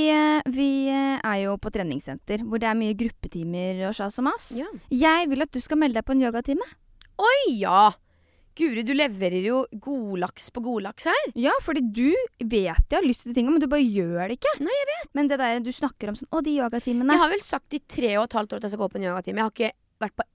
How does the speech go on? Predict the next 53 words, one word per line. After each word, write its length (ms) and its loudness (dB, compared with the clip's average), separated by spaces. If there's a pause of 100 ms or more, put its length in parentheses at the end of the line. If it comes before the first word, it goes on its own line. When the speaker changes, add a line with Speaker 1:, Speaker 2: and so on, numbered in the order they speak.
(100)
Speaker 2:
én 320 2
Speaker 1:
Ja, 80 -2
Speaker 2:
yogatime. 340 0
Speaker 1:
hvor 140 2
mange 160 4
ganger 140 6
har 80 4
Speaker 2:
Noen 20 2
Speaker 1:
ikke 80 0
vi 80 2
Speaker 2:
gang. 80 2
Speaker 1:
sagt 220 0
det 100 -6
sammen 320 0
når 100 4
vi 60 0
går 220 2
forbi? 260 0
"Åh, 160 -4
det 60 -8
er 100 -8
så 80 -12
deilig 240 0
ut. 160 -4
Skulle 300 -4
vi 60 2
Speaker 2:
Mm. 40 4
Speaker 1:
meldt 160 0
oss 100 -4
på, 140 -4
eller?" 220 0
Og 60 -4
så 100 -4
Speaker 2:
Ja. 100 -2
Speaker 1:
gjør 200 -2
vi 80 -2
det 140 -2
aldri. 460 0
Speaker 2:
Nei. 320 -6
Nei, 80 0
jeg 0 -
har 80 4
Speaker 1:
Så 160 2
det 80 2
Speaker 2:
faktisk 80 6
Speaker 1:
å 80 -2
pushe 280 4
Speaker 2:
aldri 40 0
Speaker 1:
deg, 0 -
da. 220 4
Speaker 2:
meldt 140 0
meg 120 -6
på. 160 -2